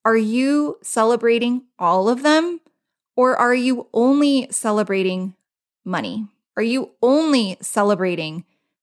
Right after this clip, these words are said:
milestones in how much you're making? Is that the full story? Why aren't we celebrating more? How about celebrating that you put yourself first? You enforced a boundary. You took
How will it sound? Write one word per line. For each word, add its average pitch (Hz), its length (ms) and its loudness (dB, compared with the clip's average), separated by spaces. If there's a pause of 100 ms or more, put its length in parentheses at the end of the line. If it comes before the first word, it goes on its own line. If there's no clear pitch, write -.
milestones 214 920 0
in 185 160 -6
how 214 240 -2
much 214 240 -2
you're 185 80 -2
making? 170 680 -10 (320)
Is 254 240 2
that 240 300 2
the 214 80 -2
full 202 280 -4
story? 190 720 -6 (320)
Why 220 360 0
aren't 254 320 -2
we 240 160 -2
celebrating 196 1000 -2 (480)
more? 208 720 0 (680)
How 262 260 0
about 294 360 2
celebrating 233 720 0
that 220 120 -4
you 226 140 -6
put - 260 -6
yourself 233 460 -2
first? - 580 -4
You 220 180 -2
enforced 226 600 0
a 185 140 -4 (160)
boundary. 202 680 0 (220)
You 262 160 -2
took 311 400 -2